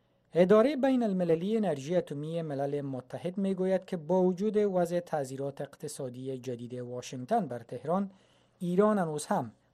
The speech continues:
به محدودیت‌های کلیدی مندرج در توافقنامهٔ هسته‌ای سال دو هزار و پانزده پایبند باقی مانده است. ادارهٔ بین المللی انرژی اتمی این مطلب را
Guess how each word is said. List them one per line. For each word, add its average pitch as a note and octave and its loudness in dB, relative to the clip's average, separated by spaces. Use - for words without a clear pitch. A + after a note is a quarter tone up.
به D3 4
محدودیت‌های E3+ -2
کلیدی D#3+ -6
مندرج C#3+ -4
در D3+ 4
توافقنامهٔ F#3 0
هسته‌ای E3 -4
سال D#3+ -2
دو D3 -4
هزار B2 -6
و A#2 -10
پانزده B2 -8
پایبند D3+ -4
باقی A#2+ -14
مانده A2 -14
است. - -20
ادارهٔ F3+ 4
بین F3+ 0
المللی E3 -4
انرژی C#3 -8
اتمی C3 -8
این F3+ -4
مطلب E3+ -6
را F3+ 0